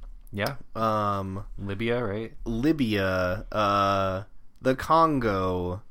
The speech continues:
Speaker 2: You have airstrikes going on all over the Middle East and,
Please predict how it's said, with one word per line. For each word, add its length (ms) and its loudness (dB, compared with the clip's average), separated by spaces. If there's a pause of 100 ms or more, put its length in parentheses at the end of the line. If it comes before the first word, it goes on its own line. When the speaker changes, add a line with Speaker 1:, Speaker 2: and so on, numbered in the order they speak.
(120)
Speaker 2:
You 160 -4
have 500 0 (1080)
airstrikes 480 2
going 220 0
on 240 4 (100)
all 220 6
over 160 4
the 80 2
Middle 280 2
East 480 0
and, 640 0